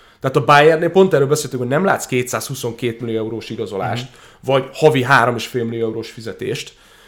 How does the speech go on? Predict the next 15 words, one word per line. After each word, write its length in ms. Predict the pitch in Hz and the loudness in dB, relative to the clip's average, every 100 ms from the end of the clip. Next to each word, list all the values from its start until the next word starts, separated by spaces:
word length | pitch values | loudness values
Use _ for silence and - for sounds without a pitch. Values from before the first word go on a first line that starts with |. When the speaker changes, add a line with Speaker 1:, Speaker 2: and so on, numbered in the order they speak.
| _ | _
Speaker 1:
Tehát, 220 | - 139 | 4 4
hogy 220 | 147 165 - | 4 -2 -2
még 180 | 147 165 | -4 -2
mindig 280 | 254 370 170 | 0 2 4
a 60 | |
racionális 580 | 156 156 143 131 131 127 | 4 2 -2 -2 -2 -4
kereteken 640 | - 123 117 120 131 123 127 | -2 -2 -2 -8 -6 -6 2
belül 340 | 170 143 117 | 4 4 0
működik 500 | 110 107 - 104 107 | -6 -8 -10 -14 -12
a 60 | 110 | -10
Bayern, 500 | 113 101 101 107 117 | -10 -8 -8 -8 -10
és 80 | |
szerintem 380 | 113 135 131 143 | -8 -6 -4 -2
ezért 260 | 196 185 123 | -2 -2 -2
egy, 220 | 117 113 | -2 -6